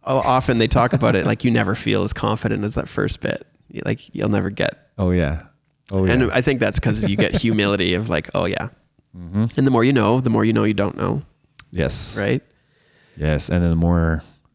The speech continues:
Speaker 2: for, in my world, the more shows you perform, eventually you're gonna bomb. And then you learn so much from that moment, from that show. That's, like, the, the biggest teaching moment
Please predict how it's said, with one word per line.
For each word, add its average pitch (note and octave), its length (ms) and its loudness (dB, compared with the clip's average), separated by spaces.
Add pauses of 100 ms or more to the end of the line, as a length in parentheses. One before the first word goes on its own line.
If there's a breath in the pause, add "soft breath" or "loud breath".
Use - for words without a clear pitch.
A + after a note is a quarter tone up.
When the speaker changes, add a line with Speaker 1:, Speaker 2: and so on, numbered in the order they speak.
(120)
Speaker 2:
for, F2 420 0
in F#2 120 0
my A#2+ 180 4
world, F2+ 300 2
the F#2+ 60 2
more F2+ 180 2
shows B2+ 380 2
you A2+ 80 2
perform, F#2+ 460 0
eventually D3 500 -2
you're C3+ 160 -2
gonna A2+ 280 -4
bomb. A#1 600 -10 (1080)
And F2 180 0
then E2 80 0
you G2+ 120 2
learn F#2 260 2
so A2 340 0
much G#2 280 0
from D#2+ 200 -4
that D#2+ 240 -4
moment, - 640 -18
from E2 200 -4
that F2 240 0
show. D2 460 -4 (540)
That's, F2 220 -2
like, E2 220 -2
the, E2 180 0
the D2+ 140 0
biggest F#2 480 -2
teaching F2+ 340 -2
moment D2+ 400 -2